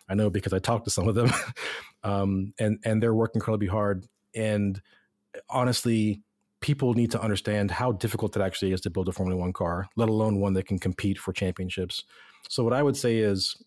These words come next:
let's not take the Ferrari path or the football path of, you know, immediately sacking people when things don't go correctly.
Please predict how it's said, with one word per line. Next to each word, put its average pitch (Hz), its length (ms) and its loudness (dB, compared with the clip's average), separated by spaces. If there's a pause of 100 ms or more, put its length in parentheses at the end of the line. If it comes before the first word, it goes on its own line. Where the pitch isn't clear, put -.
(160)
let's - 180 -2
not 127 360 2 (400)
take 117 220 0
the - 60 -2
Ferrari 101 460 2
path 98 500 -4 (260)
or 98 260 2
the 92 400 0 (160)
football 101 760 -2
path 98 400 -2 (340)
of, 92 420 -2 (160)
you 107 80 0
know, 92 140 0
immediately 95 640 0
sacking 98 340 0
people 98 340 0
when 92 260 0
things 98 320 0
don't 95 360 -2
go 92 200 0
correctly. 98 640 -2